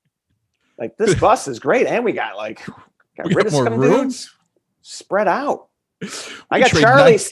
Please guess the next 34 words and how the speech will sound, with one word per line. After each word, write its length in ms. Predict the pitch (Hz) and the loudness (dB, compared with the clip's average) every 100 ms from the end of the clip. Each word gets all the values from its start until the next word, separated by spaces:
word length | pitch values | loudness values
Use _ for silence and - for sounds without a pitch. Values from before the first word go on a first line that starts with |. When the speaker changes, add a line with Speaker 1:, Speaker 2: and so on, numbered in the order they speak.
| 196 | 2
Speaker 1:
seat. 240 | 208 - _ _ _ _ - - | 2 -4 _ _ _ _ -18 -16
Speaker 2:
<laughs> 260 | - - - _ | -10 -8 -8 _
We 60 | 214 | -6
could 80 | 233 | -2
trade 240 | - 151 | 0 2
nine 260 | 135 151 175 | 2 2 2
more 220 | 147 190 | 2 2
and 80 | 185 | 2
just 140 | 131 175 | 0 0
have 120 | 143 | 0
a 60 | |
minivan. 640 | 113 147 294 131 104 - - _ _ - | 0 0 0 0 -2 -6 -16 _ _ -12
Speaker 1:
Yeah, 120 | 131 | -6
how'd 140 | 127 | -4
you 80 | 165 | -4
like 80 | 143 | -6
to 60 | 120 | -6
be 80 | |
involved 460 | 104 95 120 131 107 | -6 -2 0 0 -2
in 60 | 98 | -4
that? 140 | 139 | -4
Like, 140 | 82 78 | -4 -6
how 140 | 131 | -6
good 260 | 135 123 143 | -4 -4 -4
am 120 | 104 | -4
I 240 | 113 123 | -4 -4
that 180 | 87 69 _ - | -4 -6 _ -16
maybe 220 | 139 147 | -8 -8
I 60 | 131 | -8
need 80 | |
to 180 | - 110 | -10 -14
start 320 | - 113 101 | -8 -8 -8
singing 420 | - - 127 113 98 | -12 -12 -10 -10 -10
songs? 720 | - 110 131 120 71 - | -8 -6 -6 -8 -12 -18